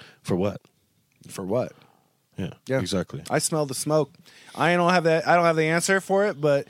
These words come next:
Speaker 1: Yeah.
Speaker 2: you shouldn't just. Same thing, dude. The flight, the Malaysian flight that disappeared.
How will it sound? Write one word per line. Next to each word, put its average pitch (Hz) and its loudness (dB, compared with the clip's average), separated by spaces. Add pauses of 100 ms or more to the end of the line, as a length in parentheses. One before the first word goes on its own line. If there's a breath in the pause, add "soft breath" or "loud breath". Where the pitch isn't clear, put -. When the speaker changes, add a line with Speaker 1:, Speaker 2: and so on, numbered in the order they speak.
(140)
Speaker 1:
Yeah. 180 -4
Speaker 2:
you 160 0
shouldn't 196 2
just. 175 -2 (380 loud breath)
Same 226 2
thing, 185 0
dude. 170 2 (100)
The 135 0
flight, 185 4
the 156 2
Malaysian 170 2
flight 185 4
that 165 -2
disappeared. 175 0